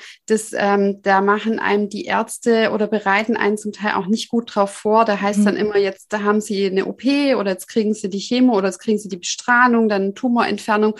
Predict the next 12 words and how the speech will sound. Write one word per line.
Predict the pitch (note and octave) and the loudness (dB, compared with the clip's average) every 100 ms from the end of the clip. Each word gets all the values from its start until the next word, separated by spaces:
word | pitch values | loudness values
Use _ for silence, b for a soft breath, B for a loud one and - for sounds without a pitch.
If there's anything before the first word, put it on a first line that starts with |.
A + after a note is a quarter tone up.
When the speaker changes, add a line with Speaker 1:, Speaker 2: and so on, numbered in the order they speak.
| B B - | B B -2
Speaker 1:
und | A3+ A#3 A#3 - - | 4 6 4 -4 -6
plumps | A3 C#4+ E4+ - | 2 4 4 4
hinten | B3 A#3 A3 | 0 2 0
raus. | G3+ F#3+ B3+ E4+ - B B | 0 2 2 0 -4 B B
Und | - A3+ | -2 0
es | A#3 | 0
ist | - - | -4 -6
eben | - A3+ A3 A3 G#3 | -2 0 2 0 0
sowohl | - G3+ G#3+ | -4 0 0
körperlich | G#3+ A3+ A3+ B3 C4 B3 B3 - | 0 2 2 2 0 0 -4 -4
wie | A3 A3 | -4 -2
auch | G3 G3+ G#3 | 2 0 0